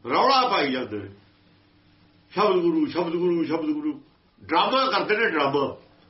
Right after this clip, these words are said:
ਰੌਲਾ ਇੰਨਾ ਪਾਤਾ ਕਿ ਕੋਈ ਸੁਣੇ ਹੀ ਨਾ,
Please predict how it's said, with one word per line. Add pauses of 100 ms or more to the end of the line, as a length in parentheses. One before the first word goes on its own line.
(1080)
ਰੌਲਾ
ਇੰਨਾ
ਪਾਤਾ (3250)
ਕਿ
ਕੋਈ
ਸੁਣੇ
ਹੀ
ਨਾ,